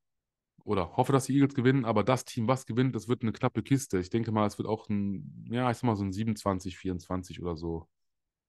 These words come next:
Ähm, vielleicht sogar noch enger, ne, das Ganze. Gut, dürfen wir gespannt sein. Ähm, damit kommen wir auch schon,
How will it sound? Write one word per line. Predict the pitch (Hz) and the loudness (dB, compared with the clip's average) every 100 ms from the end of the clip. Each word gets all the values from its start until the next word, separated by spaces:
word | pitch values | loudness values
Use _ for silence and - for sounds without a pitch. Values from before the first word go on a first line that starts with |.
| - | -10
Ähm, | 87 85 | -8 -2
vielleicht | 110 107 | 2 2
sogar | - 95 | 2 0
noch | 95 98 | 0 -2
enger, | 95 85 80 _ | -6 -6 -10 _
ne, | - 92 92 | -8 -8 -10
das | - - | -20 -8
Ganze. | 87 82 - _ _ - | -8 -8 -14 _ _ 6
Gut, | 156 - - - _ _ _ _ | 6 6 -14 -20 _ _ _ _
dürfen | - 110 107 | 4 4 6
wir | 101 98 92 - | 4 4 0 -8
gespannt | 110 - 135 156 | -10 2 4 6
sein. | 95 85 - | 4 2 2
Ähm, | 107 107 104 104 104 _ _ _ _ | 4 6 6 4 2 _ _ _ _
damit | 107 113 156 156 - _ _ _ _ _ _ | 4 6 6 4 -14 _ _ _ _ _ _
kommen | - 123 123 | 2 4 4
wir | 107 110 107 104 _ _ _ _ _ _ _ _ _ - | 2 4 4 0 _ _ _ _ _ _ _ _ _ -4
auch | 107 | -4
schon, | - 101 95 92 | 0 2 2 0